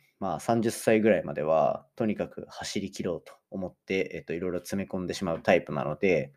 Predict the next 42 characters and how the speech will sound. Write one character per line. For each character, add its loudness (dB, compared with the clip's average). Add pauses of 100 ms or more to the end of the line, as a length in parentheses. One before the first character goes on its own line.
(260)
そ 2
う 6
い 2
っ -6
た 2
と -2
こ 0
ろ 0
で 2
ま -2
た 4
新 2
し -6
く -10
い -4
ろ 0
い 0
ろ -2
成 -2
果 2
出 2
せ -8
て -4
い -2
け -4
た 2
ら 2
な -2
と -6
い 0
う 0
ふ -8
う -4
に -4
思 -2
っ -6
て -12
ま -4
す。 -14 (840)
な 4
の 2
で、 10